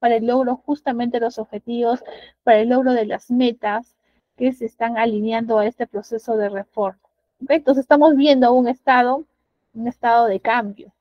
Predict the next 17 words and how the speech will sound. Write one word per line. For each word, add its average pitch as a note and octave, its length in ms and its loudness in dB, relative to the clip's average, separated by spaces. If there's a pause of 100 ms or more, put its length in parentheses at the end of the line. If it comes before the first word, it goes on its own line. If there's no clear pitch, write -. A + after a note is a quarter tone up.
(300)
un A#3 160 -8
estado, A3 420 -2
una A#3 200 -4
reforma A#3 760 -6 (500)
pública. C4 640 -2
Y A#3+ 140 -2
esta C4+ 220 0
reforma B3+ 460 0
no B3+ 160 0
solamente A#3+ 680 -4
va A3 120 0
a A#3 60 -6
ser B3+ 280 -2 (400)
a A3 80 -4
nivel, A3+ 400 -2 (120)
eh, A3+ 260 -2
gerencial, A3+ 800 0